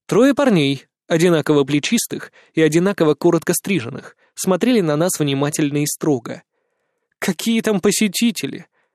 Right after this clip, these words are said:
Охрана! Быки!» Из тех, что за ноль целых и три десятых секунды распластают на полу любого амбала.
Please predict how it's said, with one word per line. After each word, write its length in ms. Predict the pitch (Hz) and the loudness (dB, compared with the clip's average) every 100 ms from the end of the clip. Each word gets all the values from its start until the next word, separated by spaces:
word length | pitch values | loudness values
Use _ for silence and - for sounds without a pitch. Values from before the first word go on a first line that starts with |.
| _ | _
Охрана! 640 | 156 147 156 180 165 120 139 _ _ _ _ | -4 -2 0 0 -2 -8 -14 _ _ _ _
Быки!» 720 | - 135 165 - - 208 123 _ _ _ _ _ _ _ - | -6 -2 -2 -2 -2 -2 -4 _ _ _ _ _ _ _ -2
Из 180 | 185 | -2
тех, 320 | - 196 233 - | 0 0 0 -2
что 260 | - - 190 | -8 0 2
за 100 | 190 | 4
ноль 200 | 190 196 | 4 2
целых 400 | - 233 214 - - | 2 4 4 0 -4
и 80 | |
три 180 | 185 220 | -2 0
десятых 460 | 196 190 202 196 - | 0 0 0 -2 -2
секунды 420 | 190 226 226 185 | 0 2 2 2
распластают 640 | 175 - 190 - 208 185 | 0 0 -2 0 2 2
на 100 | 180 | 2
полу 280 | 175 190 208 | 0 0 2
любого 480 | 196 156 185 185 185 | 2 2 2 2 2
амбала. 580 | 190 196 214 143 127 | 0 0 -2 -2 -4